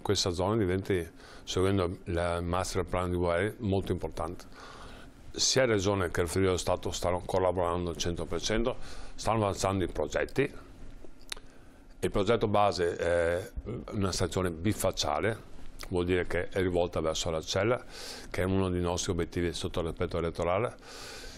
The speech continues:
Il ponte a Borgo Magno sarà battuto e rifatto, perché se no l'alta velocità non passa sotto. L'alta velocità, come ha detto il commissario all'alta velocità, eh, ma-, ingegnere Marcello, sa-, arriverà in sei sette anni,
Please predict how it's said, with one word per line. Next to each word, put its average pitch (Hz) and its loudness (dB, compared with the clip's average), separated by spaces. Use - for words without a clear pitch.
Il 98 -8
ponte 117 2
a 101 4
Borgo 92 2
Magno 90 0
sarà 85 0
battuto 101 0
e 95 -2
rifatto, 80 0
perché 82 -2
se - 0
no 85 0
l'alta 85 -2
velocità 82 0
non 78 -4
passa - -2
sotto. - -2
L'alta 104 2
velocità, 98 2
come 90 -2
ha 85 2
detto 87 -2
il 110 -6
commissario 87 2
all'alta 85 -2
velocità, 85 0
eh, 90 -2
ma-, 87 -2
ingegnere 95 2
Marcello, 90 0
sa-, 101 0
arriverà 87 2
in 87 -4
sei 85 0
sette 85 -2
anni, 101 0